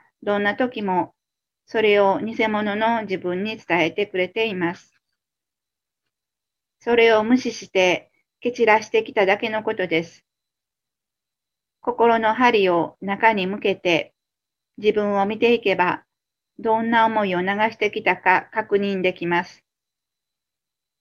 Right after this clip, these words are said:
正当化するのでは、正当化するのでもなく、落ち込むのでもなく、ただ流してきた思い、エネルギーを確認しましょう。そして、自分の中の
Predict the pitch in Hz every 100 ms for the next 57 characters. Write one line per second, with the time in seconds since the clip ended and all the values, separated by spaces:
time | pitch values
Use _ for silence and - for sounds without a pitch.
0 | _ _ _ _ _ 233 226 220 233 226
1 | 220 190 - 220 208 180 175 165 165 -
2 | _ _ - - 214 214 214 240 220 190
3 | 185 226 226 196 180 180 170 208 220 190
4 | 175 - - _ _ _ 220 220 220 208
5 | 220 220 196 190 180 190 214 - 190 170
6 | - _ _ _ - 240 220 185 - -
7 | 220 220 226 226 226 214 240 180 202 196
8 | 180 165 - _ _ _ 208 214 226 208
9 | 185 180 185 214 196 - _ 196 196 196
10 | 185 185 180 175 180 208 185 - _ _
11 | _ _ _ _ _ _ _ - 214 -
12 | 220 208 202 - _ _ 208 214 214 214
13 | 196 202 202 196 180 175